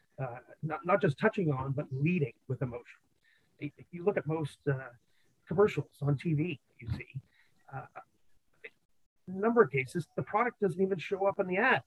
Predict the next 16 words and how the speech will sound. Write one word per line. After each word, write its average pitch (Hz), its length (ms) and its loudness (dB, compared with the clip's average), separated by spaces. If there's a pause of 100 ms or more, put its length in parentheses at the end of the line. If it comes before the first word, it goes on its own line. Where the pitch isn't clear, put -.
(120)
It's, - 340 -10
uh, 139 60 -6 (400)
a, - 400 -16 (200)
a 151 60 -12
celebrity 190 560 8
endorsement. 170 540 0 (120)
It's, - 520 -8 (540)
uh, 123 500 -16 (500)
you 139 80 -16
know, - 60 -20 (460)
somebody 180 300 0
taking 175 400 -2
off 165 260 0
for 175 100 0
the 156 100 4
weekend, 143 480 -2